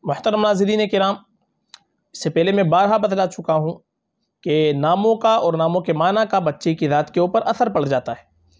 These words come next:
जैसा हम नाम रखते हैं, ऐसे ही बच्चे की ज़ात के ऊपर असर भी पड़ता है। बहुत से नाम हमारे माशरे में ऐसे हैं कि जो गलत तलफ़्फ़ुज़ के एतबार से Google के ऊपर पड़े हुए हैं और उनका गलत तलफ़्फ़ुज़ मशहूर है।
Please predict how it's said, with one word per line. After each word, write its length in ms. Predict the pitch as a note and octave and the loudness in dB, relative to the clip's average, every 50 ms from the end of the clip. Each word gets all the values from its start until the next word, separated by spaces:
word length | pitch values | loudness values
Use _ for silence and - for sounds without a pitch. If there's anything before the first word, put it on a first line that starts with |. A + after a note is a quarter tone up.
| _ _ _ _ _ _ _ _ _ | _ _ _ _ _ _ _ _ _
जैसा 300 | - A#2+ C3 C#3+ C#3+ E4 | -4 -2 -2 0 0 0
हम 160 | D#4+ A#3 G3 F#3+ | 0 2 2 2
नाम 220 | F#3+ G#3 G#3+ G#3+ | 2 2 2 0
रखते 320 | A3 A3 A3 - - A#3 | -2 -4 -4 -2 -2 0
हैं, 120 | A3+ A#3 - | 0 0 0
ऐसे 240 | - E3 D#3+ D#3 F3 | 0 -2 -2 0 0
ही 60 | F3+ E3 | 0 0
बच्चे 280 | D#3 D3 - - D#3+ | -2 -4 -2 -4 -2
की 80 | D3+ D3+ | -2 0
ज़ात 200 | C#3 D3+ D3+ D3+ | 0 0 0 0
के 100 | - F#3+ | -2 -2
ऊपर 140 | F3 F#3 E3 | 0 0 -2
असर 200 | D3+ D3+ - D3+ | -2 0 -2 0
भी 100 | D3 D#3 | 0 0
पड़ता 300 | D#3+ - - F#3 F3 F3+ | 0 0 -2 0 0 0
है। 140 | F3 F#3 - - _ _ _ _ _ _ _ _ _ _ _ | 0 0 -4 -8 _ _ _ _ _ _ _ _ _ _ _
बहुत 200 | E3 E3 G#3+ A3+ | 0 0 0 2
से 160 | A3 - B3+ | 2 0 0
नाम 220 | A#3 A#3 A#3+ A#3 A3+ | 2 2 0 0 0
हमारे 240 | G#3+ G#3 G#3+ A3 G#3 | 0 0 -2 -2 0
माशरे 400 | F#3+ F3 F#3 F3 - G#3 G#3+ G#3+ | 0 -2 -2 -2 -2 -4 -2 -2
में 120 | A3 A3+ | -2 -4
ऐसे 360 | - E3+ E3+ E3 - A3 A3 | -4 -4 -4 -4 -2 -2 0
हैं 140 | F#3+ F#3 G3 - _ _ _ _ _ _ _ _ _ _ _ _ _ | 0 -2 -4 -6 _ _ _ _ _ _ _ _ _ _ _ _ _
कि 100 | F3+ E3 | -2 0
जो 200 | D#3+ G3 A3 A3+ A#3 A#3+ B3 - - D#3+ | 2 4 4 4 4 2 2 -2 -6 -2
गलत 300 | E3 G3 A#3+ C4+ B3+ - | -2 0 0 0 -2 -2
तलफ़्फ़ुज़ 400 | - A#3+ A#3 A3+ - C#4+ B3+ - | -2 -2 -2 -2 -4 -10 -10 -4
के 80 | - A#3 | -4 -4
एतबार 380 | G#3+ G3+ - G#3 G3 G3 G3+ G3 | -4 -2 -2 0 0 0 -2 -2
से 200 | - - A3 A3+ A#3 - _ _ _ _ _ D#3+ | -2 -2 -2 -2 -2 -6 _ _ _ _ _ -6
Google 340 | D3+ D#3+ F3 F3+ G#3 G#3 G3 | -2 -2 0 2 0 0 0
के 60 | G#3 | 0
ऊपर 220 | G3 F#3+ - G#3 F#3+ | -2 0 0 -2 0
पड़े 180 | E3 D#3+ D#3+ E3+ | 0 0 0 2
हुए 240 | E3+ E3+ F3 F#3 F#3+ | 0 0 0 0 0
हैं 120 | F#3+ G#3 G3+ _ _ _ _ _ _ _ _ _ _ _ _ | 0 -2 -6 _ _ _ _ _ _ _ _ _ _ _ _
और 140 | F3 F3+ F#3 | 0 0 2
उनका 180 | A3 G#3+ A#3 F#3 | 2 0 2 2
गलत 260 | F3 F#3+ A3+ A3 - - | 2 0 0 -2 -2 -2
तलफ़्फ़ुज़ 340 | G#3 A3+ G#3+ - C4 B3 | -2 -2 0 -2 -2 -2
मशहूर 380 | A#3 A3+ A3 - - A#3+ A#3+ A#3 | 0 -2 -2 -2 -4 -2 -2 -2
है। 140 | A#3 - | -2 -4